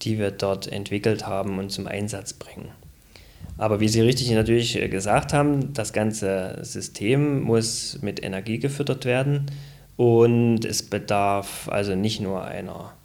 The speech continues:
einer Batterie oder einer Spannungsquelle. Das T-Book arbeitet tatsächlich autark, das heißt, dort sind wieder aufladbare Batterien mit verbaut. Ähm, es bedarf aber auch noch einer gewissen Elektronik. Und, ähm, im Fall der Lautsprecher ist das also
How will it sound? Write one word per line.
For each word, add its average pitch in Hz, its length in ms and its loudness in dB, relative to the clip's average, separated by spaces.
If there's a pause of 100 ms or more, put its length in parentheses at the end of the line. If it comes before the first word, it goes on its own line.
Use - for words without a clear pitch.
(420)
einer 92 260 -10
Batterie 101 680 -2
oder 98 300 0
einer 92 140 -10
Spannungsquelle. 127 760 0
Das 104 200 -6
T-Book 104 440 -2
arbeitet 101 360 -2
tatsächlich 101 560 -6
autark, 127 500 0
das 107 180 -4
heißt, 98 280 -6
dort 98 120 -8
sind 98 340 -6 (140)
wieder 110 360 -4
aufladbare 98 760 -4
Batterien 98 680 -6 (280)
mit - 200 -2
verbaut. 113 540 2 (240)
Ähm, 110 600 4
es 107 120 0
bedarf 127 320 4
aber 110 200 6
auch 120 120 4
noch 117 140 2
einer 107 120 2
gewissen 110 360 0
Elektronik. 104 760 0 (160)
Und, 98 420 -2
ähm, 90 920 -2
im 104 140 -4
Fall 104 200 4
der 92 100 2
Lautsprecher 123 500 4
ist 107 160 2
das 101 120 0
also 98 500 2